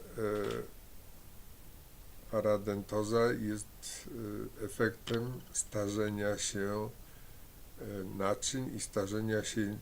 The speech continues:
dziąseł. No, u różnych ludzi w trochę różnym wieku to występuje, nieco starszych, e, lub nieco młodszych ludzi, natomiast właściwie, no, obejmuje wszystkich,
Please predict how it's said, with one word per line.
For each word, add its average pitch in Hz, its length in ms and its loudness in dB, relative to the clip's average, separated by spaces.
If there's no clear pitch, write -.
dziąseł. 117 680 6
No, 160 120 2
u 151 160 4
różnych 143 420 4
ludzi 135 280 6
w 110 60 -2
trochę 123 340 6
różnym 110 480 6
wieku 107 300 4
to 101 180 4
występuje, 127 1000 2
nieco 107 400 -2
starszych, - 1000 0
e, 101 300 -4
lub 98 180 -4
nieco 101 380 -2
młodszych 95 520 0
ludzi, 117 500 2
natomiast 120 580 2
właściwie, 120 680 2
no, 113 400 -2
obejmuje 104 680 0
wszystkich, - 680 -2